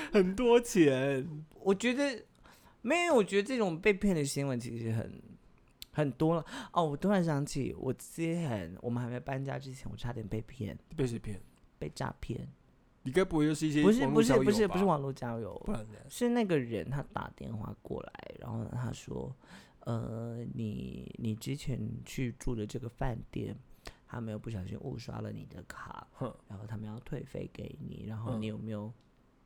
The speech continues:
Speaker 2: 你的，你的，呃，你，你就问了这些事情，然后他说你是用哪张卡，然后里面有多少钱。”那时候我就起了一点点疑心，但我还是不疑有他，因为我的确有住那间饭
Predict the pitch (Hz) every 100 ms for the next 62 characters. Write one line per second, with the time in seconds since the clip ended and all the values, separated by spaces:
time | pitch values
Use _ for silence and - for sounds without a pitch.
0 | _ _ _ - 101 92 98 92 92 -
1 | - - - _ 98 - - - - -
2 | 78 76 - _ _ _ _ 110 107 107
3 | 104 101 104 98 80 - - 104 117 101
4 | 104 160 104 101 - 95 - - 104 139
5 | 135 107 110 107 110 - - _ 107 123
6 | 123 - 202 185 120 - - - - _
7 | _ _ 87 92 - 95 98 - 107 -
8 | - - - - - - - - - 175
9 | 147 143 127 117 123 - - 87 123 -
10 | 104 107 107 - 92 95 - 151 110 95
11 | 90 90 104 107 101 95 85 - 101 127
12 | 117 - 107 135 110 - 98 95 - 98
13 | 107 101